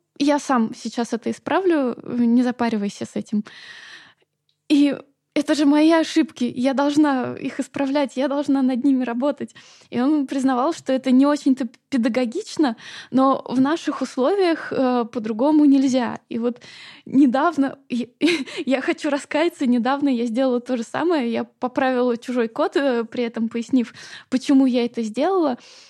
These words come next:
И я, я наконец-то поняла, что не всегда получается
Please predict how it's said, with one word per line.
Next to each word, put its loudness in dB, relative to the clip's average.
И -6
я, 0
я 4
наконец-то 0
поняла, 0
что -4
не 6
всегда 0
получается -4